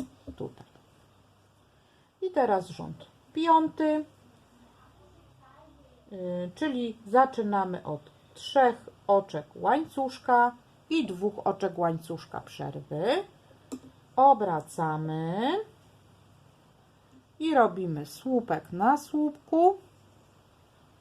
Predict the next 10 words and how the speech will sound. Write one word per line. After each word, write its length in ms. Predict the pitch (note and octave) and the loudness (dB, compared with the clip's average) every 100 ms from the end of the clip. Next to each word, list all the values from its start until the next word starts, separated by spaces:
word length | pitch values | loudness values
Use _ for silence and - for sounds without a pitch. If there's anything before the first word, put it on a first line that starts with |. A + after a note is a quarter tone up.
| _ _ _ _ _ _ _ _ _ _ _ _ _ _ _ _ _ _ _ _ _ _ _ _ _ | _ _ _ _ _ _ _ _ _ _ _ _ _ _ _ _ _ _ _ _ _ _ _ _ _
słupek 460 | A3+ G#3 D3+ - | -8 -6 -6 -8
na 200 | G#3 C#4 | -2 -2
słupku, 640 | C#4+ - C4+ C4 - B3+ B3 - _ | -2 -4 -6 -8 -4 -4 -4 -8 _
dwa 440 | D3 C#3+ F#3+ A#3+ G#3 | -16 -4 4 6 6
oczka 380 | B3+ - B3 | 2 0 2
łańcuszka 840 | A#3 A3+ A3 G#3+ A3 - - F#3+ G3+ _ | 4 4 2 -2 -4 -4 -6 -6 -6 _
i 200 | F#4 F4 | -2 -2
znowu, 640 | D#4 G#3 G3+ G3+ F#3+ G3 G3+ - _ _ _ _ _ _ - | 0 4 6 6 4 -2 -2 -8 _ _ _ _ _ _ -12
a, 840 | E3 E3+ E3 E3 E3 E3 E3 E3 E3 - _ _ _ _ _ _ _ | -8 -4 -4 -4 -6 -6 -6 -8 -12 -20 _ _ _ _ _ _ _
robimy 680 | B3+ B3 E3+ F3 E3+ E3+ E3+ | 0 0 0 -6 -4 -4 -6